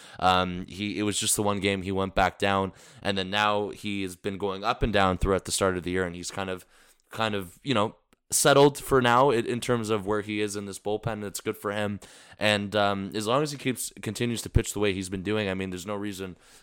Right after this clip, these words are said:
he's gonna be going anywhere. And it feels like, especially with, again, with the whole rosters expanding by a couple people on September first, there's a spot for him probably in this bullpen,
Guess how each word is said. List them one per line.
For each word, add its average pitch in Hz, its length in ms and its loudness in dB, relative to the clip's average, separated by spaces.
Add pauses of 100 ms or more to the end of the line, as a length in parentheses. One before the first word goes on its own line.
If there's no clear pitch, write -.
he's 101 260 -10
gonna 101 180 -4
be 92 120 -10
going 95 260 -6
anywhere. 98 320 -8
And 92 80 -8
it 92 60 -10
feels 117 260 -4
like, 107 240 -4 (800)
especially 117 460 2
with, 104 100 4
again, 101 240 4
with 98 120 -2
the 98 80 2
whole 101 160 2
rosters 95 480 4
expanding 92 360 -6
by 92 120 0
a 87 80 0
couple 110 280 2
people 95 460 0 (320)
on 110 220 4
September 92 420 -2
first, 101 400 0
there's 110 220 -4
a - 20 -6
spot 123 340 2
for 123 140 -2
him 101 60 -4
probably 101 420 0
in 98 80 -4
this 98 140 -6
bullpen, 101 460 2